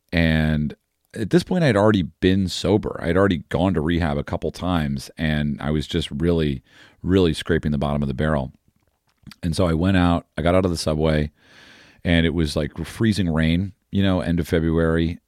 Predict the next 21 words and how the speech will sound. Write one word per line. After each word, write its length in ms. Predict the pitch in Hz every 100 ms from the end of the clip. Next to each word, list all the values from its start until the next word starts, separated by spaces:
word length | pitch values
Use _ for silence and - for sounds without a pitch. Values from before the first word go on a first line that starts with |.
| -
uh, 260 | 73 67 60
really, 500 | 76 90 101 90 82
really 320 | 76 80 76
cold. 420 | - 78 78 78 -
And 120 | - 80
I, 180 | 78 -
and 120 | 82
I 200 | 78 73 - -
got 180 | 90 104
off 160 | 113
the 100 | -
subway 320 | - 92 90
there 140 | 80 73
at 80 | 64
West 240 | 82 -
Fourth 360 | - 82 73 76
and 120 | 69
Sixth 340 | - 80 -
on 140 | 73 73
the, 220 | 71 69
uh, 220 | 69 69